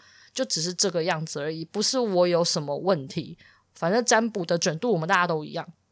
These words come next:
只是我们的方式是不同。那刚刚好可能这个人他不适合，就是，呃，我不适合那个人啦，所以我之后我就是稍微的比较放下，就是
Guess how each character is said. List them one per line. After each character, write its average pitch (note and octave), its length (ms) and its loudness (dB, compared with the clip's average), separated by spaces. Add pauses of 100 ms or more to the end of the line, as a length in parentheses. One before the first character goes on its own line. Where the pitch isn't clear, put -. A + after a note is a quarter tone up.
只 F#3 140 -2
是 B3 160 2
我 G#3 100 6
们 E3 160 -2
的 E3 80 0
方 F#3 240 -4
式 G#3+ 160 -2
是 G3 140 -2
不 G#3+ 180 -4
同。 D#3+ 360 -8
那 G3+ 180 2
刚 G3 220 -2
刚 G#3+ 160 4
好 F#3 220 -4
可 F3 220 -4
能 D#3+ 320 -4
这 B3 220 4
个 F#3 120 2
人 D#3+ 160 0
他 E3 200 -4
不 E3 160 -8
适 E3+ 320 -2
合， B2 480 -10 (180)
就 - 100 -10
是， F3 340 -4 (200)
呃， G3+ 140 4
我 F#3 180 6
不 G3 120 -6
适 A#3+ 220 4
合 E3+ 180 0
那 G3 220 0
个 D#3+ 160 -2
人 C#3+ 220 -8
啦， D3+ 160 -6 (280)
所 - 140 0
以 C4 40 6
我 G3+ 200 2 (200)
之 A3+ 200 4
后 A3+ 240 4
我 F3 160 4
就 G3+ 200 -2
是 G#3 300 0 (440)
稍 C4+ 300 8
微 G3 200 6
的 F3 140 4
比 E3 100 -6
较 F#3 160 4
放 F3+ 320 2
下， D3+ 280 0
就 - 120 -6
是 D#3+ 560 -8